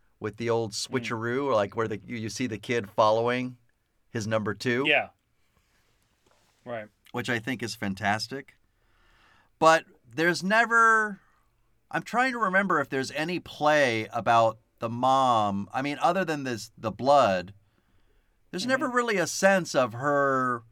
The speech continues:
Speaker 1: wondering if they're getting too close too fast, or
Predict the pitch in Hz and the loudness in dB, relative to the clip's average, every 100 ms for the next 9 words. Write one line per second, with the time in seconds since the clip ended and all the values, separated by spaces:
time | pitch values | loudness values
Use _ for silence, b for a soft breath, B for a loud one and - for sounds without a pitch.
0 | _ _ _ - 143 156 147 143 139 135 | _ _ _ -6 -4 -2 -2 0 0 -2
1 | 120 113 135 131 131 127 120 - 123 - | -6 -2 -2 0 -2 -4 -6 -8 -10 -4
2 | 127 123 - 107 95 - 190 185 180 180 | -4 -4 -6 -8 -8 0 4 6 6 2
3 | - - 107 98 95 95 | -4 -6 -4 -2 -2 -4